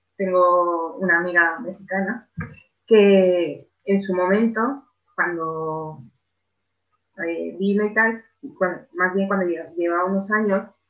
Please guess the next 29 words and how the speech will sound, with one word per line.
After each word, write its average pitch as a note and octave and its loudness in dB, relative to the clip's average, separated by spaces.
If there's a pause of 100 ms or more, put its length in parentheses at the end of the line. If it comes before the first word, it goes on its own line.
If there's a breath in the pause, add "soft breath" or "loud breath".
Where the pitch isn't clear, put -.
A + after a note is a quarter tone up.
(260)
yo G3 4
le A#3+ 4
pregunté, E3+ -4 (300)
"¿Y F3+ -4
piensas C4+ 0
volver G3 -4
a D#3+ -6
México B3+ -2
ya F#3+ 0
que F#3+ -10
has - -16
estado E3+ -6
aquí E3+ -18
un - -14
tiempo?". A#3 0 (600 soft breath)
Y B3 10
ella C#4 10
me D4 8
dijo C4+ -4
que A3 6
no, G#3+ 8
y F#3+ 4
me F#3 2
dijo A3+ 0
que G#3+ 2
una A#3 4
de B3+ 4
las A3+ 2
razones G#3+ -2